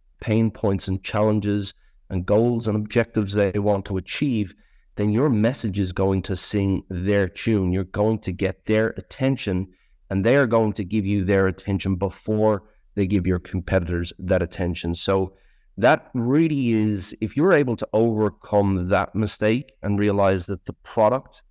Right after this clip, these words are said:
is not enough, it's how you package up that product and how you package up your relevance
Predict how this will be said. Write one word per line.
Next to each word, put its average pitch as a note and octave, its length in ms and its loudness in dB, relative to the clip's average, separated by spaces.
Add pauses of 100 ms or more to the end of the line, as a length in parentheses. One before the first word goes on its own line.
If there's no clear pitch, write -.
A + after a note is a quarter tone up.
is A2+ 160 0
not A2+ 180 4
enough, A2 400 0 (460)
it's - 160 -6
how A#2 80 2
you A2 180 0
package - 720 -4 (100)
up G#2+ 240 -2 (380)
that G2+ 320 0
product G#2 380 0
and F#2+ 120 0
how G2+ 120 0
you G#2 160 0 (200)
package A2+ 380 -2
up G#2 200 -2 (340)
your G#2 200 2
relevance G#2 800 0